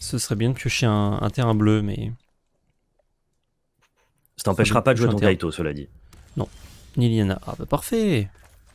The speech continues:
Speaker 2: Et on
Speaker 1: On
Speaker 2: affronte
Speaker 1: va évoluer.
Speaker 2: probablement un Mirror, ça peut encore être Esper.
Speaker 1: Pas d'exterminer taurin.
Speaker 2: Il y a une bonne nouvelle pour ceux qui en avaient marre. Euh, c'est que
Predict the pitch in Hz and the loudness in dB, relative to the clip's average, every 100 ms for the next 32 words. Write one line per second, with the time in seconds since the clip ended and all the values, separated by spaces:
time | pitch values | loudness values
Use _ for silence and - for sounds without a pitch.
0 | - - - - - - - - 92 87 | -20 -20 -20 -20 -20 -20 -20 -14 -6 -2
1 | 90 101 123 95 107 113 120 127 127 131 | -2 0 -2 0 0 2 2 0 0 2
2 | 139 160 - 92 107 120 117 107 110 - | 2 2 0 -2 -2 -2 0 0 -4 -6
3 | - - - - _ _ _ _ _ - | -10 -12 -20 -20 _ _ _ _ _ -20
4 | - - - 120 120 - 107 104 95 104 | -20 -8 -4 -2 0 2 4 2 2 2
5 | 104 120 147 - - - - - - 113 | 2 0 -6 -10 -20 -20 -20 -20 -4 4
6 | 120 131 165 170 180 165 127 - 139 120 | 6 6 6 6 6 4 0 -2 0 2
7 | 107 104 110 139 - - _ _ - 98 | 4 4 2 0 -4 -14 _ _ -2 2
8 | 92 90 92 92 90 87 87 85 - - | 4 4 4 0 -2 -4 -6 -8 -10 -8
9 | - - 113 - - 131 139 - | -4 0 0 0 2 6 6 2